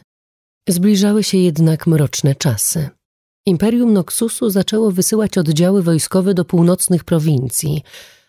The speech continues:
a mnisi zdecydowali się ewakuować swoich młodych podopiecznych w bezpieczne miejsce, zanim inwazja dotarła do Galirinu. Po tym, jak ich opiekunowie zawarli układ z demacjańskim handlarzem,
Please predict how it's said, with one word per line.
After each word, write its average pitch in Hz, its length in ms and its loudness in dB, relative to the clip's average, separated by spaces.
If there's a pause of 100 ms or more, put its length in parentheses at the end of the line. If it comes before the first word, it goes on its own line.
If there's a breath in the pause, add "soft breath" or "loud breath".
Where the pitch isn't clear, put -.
(100)
a 196 120 0
mnisi 196 500 2
zdecydowali 180 640 0
się 190 160 0
ewakuować 165 680 -2
swoich 131 340 -2
młodych 147 340 2
podopiecznych 156 720 0
w 180 40 0
bezpieczne 165 580 -2
miejsce, 139 560 -2 (600 soft breath)
zanim 139 340 0
inwazja 139 400 0
dotarła 139 480 0
do 139 140 0
Galirinu. 156 720 0 (640)
Po 262 140 0
tym, 254 200 0
jak 214 180 -2
ich 180 100 0
opiekunowie 185 600 0
zawarli 151 500 0
układ 180 420 0
z 131 100 0
demacjańskim 135 760 0
handlarzem, 139 680 2